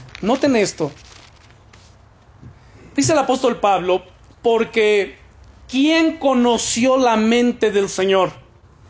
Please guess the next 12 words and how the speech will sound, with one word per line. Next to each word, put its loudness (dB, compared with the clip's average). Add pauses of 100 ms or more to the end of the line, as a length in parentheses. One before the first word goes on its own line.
(180)
¿Quién? -6 (1600)
¿Quién 2
le 2
instruirá? 0 (680)
Mas 0
nosotros 0
tenemos 0 (240)
la 2
mente 0
de -2
Cristo". -4 (600)
Wow. -2